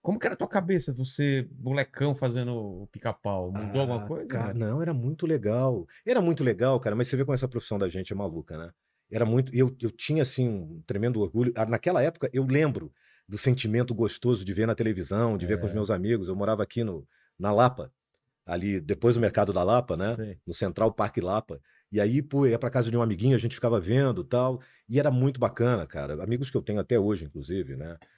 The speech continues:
Speaker 2: Ah, amigos da vida inteira. Adriano, Miriam, Marcos,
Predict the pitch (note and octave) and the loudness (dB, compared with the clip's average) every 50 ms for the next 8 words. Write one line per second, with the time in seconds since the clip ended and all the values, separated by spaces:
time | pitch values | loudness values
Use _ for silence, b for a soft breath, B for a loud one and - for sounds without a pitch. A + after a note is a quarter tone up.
0 | b b - C#2 C#2 C2 - D2+ D2+ D#2+ F2 F2+ F#2 - - F#2+ F2 E2+ G2 F#2+ | b b -16 -14 -14 -12 -12 -10 -10 -10 -10 -10 -10 -8 -6 -6 -4 -4 -4 -4
1 | A2+ G#2 - G#2+ G2+ G2 F#2 C#2+ B1+ B1+ - _ _ C#2+ C#2+ C#2 C2+ C2+ D2 E2+ | -4 -2 0 2 2 2 2 0 -4 -12 -16 _ _ -14 -12 -10 -6 -6 -4 -4
2 | F#2+ F2+ E2 C#2+ C2 B1 B1+ B1+ C#2 C#2+ C#2+ C#2+ D2 D#2+ F2 D#2+ C#2 C2 C2 D#2 | -4 -4 -6 -8 -10 -14 -14 -12 -10 -8 -8 -8 -8 -6 -6 -8 -8 -8 -8 -10
3 | E2+ F2 E2+ - - - | -10 -12 -14 -16 -20 -20